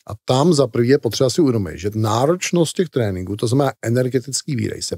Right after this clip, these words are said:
prudce zvyšuje. A navíc v téhle věkové kategorii už začínají dvoufázový tréninky, že jo? Jednou týdně, někdy i dvakrát týdně mají dvoufázový trénink,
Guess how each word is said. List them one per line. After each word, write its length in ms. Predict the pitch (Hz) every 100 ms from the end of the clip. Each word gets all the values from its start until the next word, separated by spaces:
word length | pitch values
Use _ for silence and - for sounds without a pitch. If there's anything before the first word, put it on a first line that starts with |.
| -
prudce 340 | 101 92 151
zvyšuje. 380 | 131 113 - - - - - - - -
A 80 |
navíc 480 | 135 127 92 78 - - - -
v 20 |
téhle 260 | 123 117 160
věkové 280 | 151 139
kategorii 540 | 175 107 - 104 98 101
už 180 | 120 117
začínají 360 | 123 - 139
dvoufázový 540 | 131 123 123 131 131 143
tréninky, 500 | 147 139 156 156 92
že 120 | -
jo? 320 | - - 104 92
Jednou 400 | 107 107 165 185
týdně, 360 | 156 135 135 123
někdy 240 | 117 127
i 40 |
dvakrát 420 | 107 82 - 107 110
týdně 320 | 117 120 127
mají 140 | 120
dvoufázový 460 | 113 95 101 127 139
trénink, 280 | 117 123